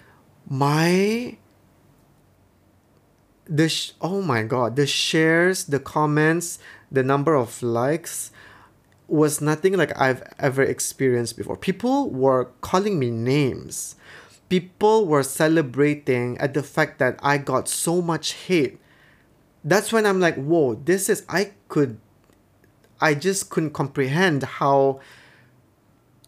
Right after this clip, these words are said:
personal it felt. Like, people were celebrating my downfall. People wanted me to get canceled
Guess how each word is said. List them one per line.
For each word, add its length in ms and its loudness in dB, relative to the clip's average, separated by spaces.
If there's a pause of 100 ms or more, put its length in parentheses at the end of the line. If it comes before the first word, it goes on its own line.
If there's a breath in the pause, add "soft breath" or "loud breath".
(320)
personal 400 2
it 160 2
felt. 500 0
Like, 220 0
people 480 0
were 140 2
celebrating 1000 -2 (1400 soft breath)
my 420 2
downfall. 920 0
People 380 2
wanted 440 0
me 640 -2 (300)
to 100 0
get 460 -2 (1040)
canceled 720 -4